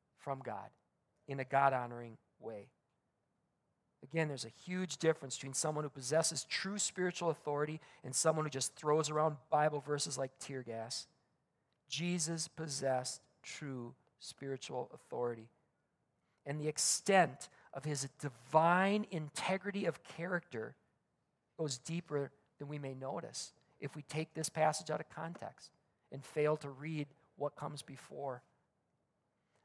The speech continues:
I, uh, was convicted of that when I was reading a commentary on this passage by a pastor named N T Wright. And he reminded me of this.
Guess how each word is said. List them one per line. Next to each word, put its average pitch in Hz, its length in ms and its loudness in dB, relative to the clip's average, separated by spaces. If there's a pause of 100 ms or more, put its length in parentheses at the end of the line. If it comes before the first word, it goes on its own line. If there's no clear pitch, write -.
(100)
I, 160 180 6
uh, 151 200 6 (160)
was 147 180 0
convicted 165 460 0
of 156 80 -2
that 143 280 2
when 156 100 4
I 156 40 8
was 151 140 0
reading 156 220 -2
a 147 40 -8
commentary 147 720 -2 (280)
on 147 320 -2 (120)
this 143 240 0
passage 160 720 -2
by 147 120 4
a 139 140 4
pastor 160 460 0
named 139 280 -8
N 160 220 2
T 160 320 -6 (280)
Wright. 143 440 2 (480)
And 151 100 -2
he 175 80 4
reminded 175 460 8
me 165 80 2
of 151 100 2
this. 147 400 0